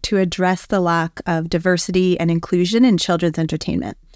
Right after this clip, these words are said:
At the time, it was something like seventy or eighty percent of speaking roles in children's cartoons were white male leads. So there was really a lack of representation, um, there. And so the company was founded, uh, to create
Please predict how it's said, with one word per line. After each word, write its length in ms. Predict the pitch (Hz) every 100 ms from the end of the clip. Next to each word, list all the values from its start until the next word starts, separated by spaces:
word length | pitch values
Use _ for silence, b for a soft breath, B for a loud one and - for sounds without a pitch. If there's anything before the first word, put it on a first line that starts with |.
| b b b 202
At 160 | 185
the 80 | 185
time, 340 | - 294 247
it 80 | 208
was 140 | 180 170
something 360 | 185 175 180
like 520 | 175 139 98 180 - -
seventy 520 | - 208 180 180 170
or 140 | 165 -
eighty 240 | 170 170
percent 600 | 165 170 - 156 147 -
of 140 | 170 156
speaking 480 | - 226 214 190 170
roles 600 | 160 135 226 311 302 -
in 240 | 180 165
children's 420 | - 175 175 165
cartoons 640 | - 170 160 175 160 156
were 160 | - 156
white 360 | 160 175 175 -
male 420 | 170 160 160 151 -
leads. 500 | 156 - - - - b b b
So 140 | 185
there 120 | 175
was 160 | 175 170
really 680 | 170 185 202 196 175 160 151
a 80 |
lack 280 | 147 139 151
of 100 | 165
representation, 1200 | 160 147 165 156 151 - - - - - 90 165 -
um, 440 | 160 147 - 147
there. 260 | 165 156 -
And 160 | 160
so 80 | 175
the 100 | 160
company 320 | 175 170 180
was 160 | 165 165
founded, 540 | 170 156 156 156 156 -
uh, 240 | 160 147
to 120 | - 165
create 440 | 320 349 -